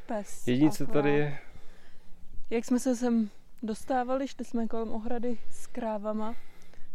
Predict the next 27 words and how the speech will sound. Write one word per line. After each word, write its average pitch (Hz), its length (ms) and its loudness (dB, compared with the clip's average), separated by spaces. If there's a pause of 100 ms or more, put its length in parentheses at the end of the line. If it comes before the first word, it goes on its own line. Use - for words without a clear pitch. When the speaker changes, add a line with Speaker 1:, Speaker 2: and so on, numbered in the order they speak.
(100)
Speaker 1:
zabočili 220 440 -2
jsme 226 180 0
na 220 140 -4 (120)
docela 277 300 -2
pěknou 240 340 0
udržovanou 240 480 -4
cestu 233 540 -8 (540)
a 208 880 -4 (120)
tak 226 220 -10
jsme 233 120 -8
chvíli 240 300 -8
zavlovali, 220 600 -2 (580)
protože 214 320 -12
tady 226 160 -10
všude 226 380 -8
řvou 220 400 -8
skřivaní 220 640 -8
jako 214 220 -8
blázen. 214 640 -8 (680)
A 190 440 -6 (760)
já 208 120 -4
jsem 233 180 -6
viděla 220 220 -4
asi 220 180 -8
tři 226 140 -14
kostelní 226 480 -4
věže 214 340 -2